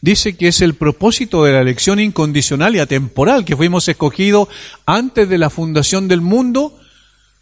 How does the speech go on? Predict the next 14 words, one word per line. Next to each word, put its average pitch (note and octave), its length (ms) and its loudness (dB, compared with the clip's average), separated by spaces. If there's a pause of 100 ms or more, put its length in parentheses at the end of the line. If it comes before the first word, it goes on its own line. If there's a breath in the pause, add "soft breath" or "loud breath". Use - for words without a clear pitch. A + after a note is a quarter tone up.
(680)
pero B3 500 2 (220)
con D#3+ 180 0
este C4 240 0
propósito, C4+ 640 0 (760)
para C3 260 2
que C3+ 100 -2
fuésemos E3 540 0
santos F3+ 560 -2
y C#3 100 -2
sin D#3+ 300 -2
mancha D3 640 -2 (160)
delante B2 580 -2
de D3 220 2
Él. A#2 140 -4